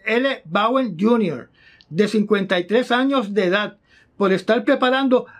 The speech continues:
artefactos explosivos también, planificando un ataque terrorista contra un festival musical. Se le puso una fianza de medio millón de dólares, que no pudo prestar, así que está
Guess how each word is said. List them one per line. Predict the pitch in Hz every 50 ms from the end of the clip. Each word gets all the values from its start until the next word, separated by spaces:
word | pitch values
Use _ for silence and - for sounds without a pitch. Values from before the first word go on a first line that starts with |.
| _
artefactos | _ 208 226 226 214 214 - 220 214 214 - 220 220 233 - - - 294 277 - -
explosivos | 254 247 - - _ 233 214 208 - - 214 233 240 277 277 - - -
también, | - 226 214 202 180 175 208 220 233 226 208 170 135 - _ _ _ _ _ _ _ _ _
planificando | 233 226 226 226 233 214 - 226 214 214 226 233 254 277 269 285 254
un | 247 269 277 277
ataque | 254 233 233 - 254 254 - 285 254
terrorista | 254 262 247 214 226 233 220 226 254 254 - - 277 254 247
contra | 254 233 220 214 208 196 190 180
un | 202 240
festival | - - 262 247 - - - 220 202 202 214 226
musical. | 240 247 240 - 208 196 - 190 185 175 135 - - _ _ _ _ _ _ _ _ _ - - _ _
Se | - 214 214
le | 214 208
puso | - 214 269 269 - - 294 254
una | 247 262 262 269 277 262
fianza | 262 254 240 233 240 269 254 - 277 277
de | 269 254 226
medio | 208 214 220 226 233 277 277 269
millón | 254 226 202 220 226 247 262
de | 247 254 226
dólares, | 214 220 233 226 202 165 147 139 - - - _ _ _
que | - 214 208
no | 220 240 233
pudo | - 269 262 262 262 -
prestar, | 247 226 214 - - _ 269 277 285 247 - _ _ - - - - - - _
así | - 180 190 190 - 240 233
que | - 247
está | 220 214 - _ 247 262 254 214 - _